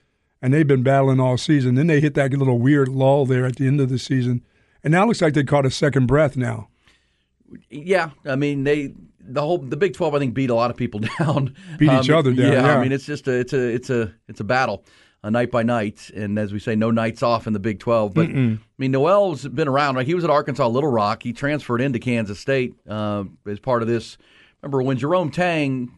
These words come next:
Speaker 2: got to Kansas State, they had, had two scholarship players, uh, on the roster, and he had to build the roster essentially from the ground up. And I heard, I heard him tell the story, Jerome Tang, that in the middle of the spring into the summer,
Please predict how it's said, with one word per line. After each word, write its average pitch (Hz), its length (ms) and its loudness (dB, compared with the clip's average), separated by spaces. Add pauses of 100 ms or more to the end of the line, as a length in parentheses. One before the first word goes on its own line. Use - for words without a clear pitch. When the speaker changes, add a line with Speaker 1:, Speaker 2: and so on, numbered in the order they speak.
(100)
Speaker 2:
got 147 240 -2
to 139 60 -6
Kansas 139 360 -6
State, 151 300 -4
they 135 120 0
had, 131 360 -2 (500)
had 127 160 -8
two 185 200 -4
scholarship 151 580 -2
players, 139 440 -4 (240)
uh, 110 240 -4
on 127 180 -4
the 117 80 -2
roster, 113 420 -4
and 104 100 -6
he 135 60 -2
had 131 100 -2
to 110 80 -4
build 131 280 -2
the 117 60 -2
roster 131 500 -4
essentially 101 340 -6
from 101 260 -8
the - 100 -14
ground 113 320 -2
up. 117 220 -2 (600)
And 101 260 -6
I 110 120 -2
heard, 117 260 0
I 123 40 -4
heard 143 160 0
him 143 140 0
tell 139 200 0
the 110 80 -6
story, 139 360 -2
Jerome 117 320 -2
Tang, 120 300 -2
that 110 160 -4 (400)
in 117 100 -2
the 117 60 2
middle 131 280 2
of 110 60 -4
the 117 140 -2
spring 135 640 -4
into 139 200 -4
the 117 80 -6
summer, 147 440 -2